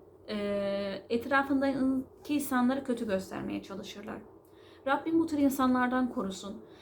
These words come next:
Herkese hemen güvenmeyelim arkadaşlar. Ortam gerçekten o kadar kötü ki. Yani insanlar bizim oturduğumuz, e, evden, girdiğimiz iş yerindeki başarılı mevkiimizden,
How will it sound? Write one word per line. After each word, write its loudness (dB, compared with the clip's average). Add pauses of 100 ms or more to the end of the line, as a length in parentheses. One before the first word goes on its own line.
(140)
Herkese 0
hemen 4
güvenmeyelim 4
arkadaşlar. -6
Ortam 0
gerçekten 0
o -2
kadar 2
kötü -2
ki. -4 (540)
Yani 0
insanlar 4 (120)
bizim 4
oturduğumuz, 2 (420)
e, 0 (600)
evden, 4 (340)
girdiğimiz 4
iş -4
yerindeki 4
başarılı 0
mevkiimizden, 0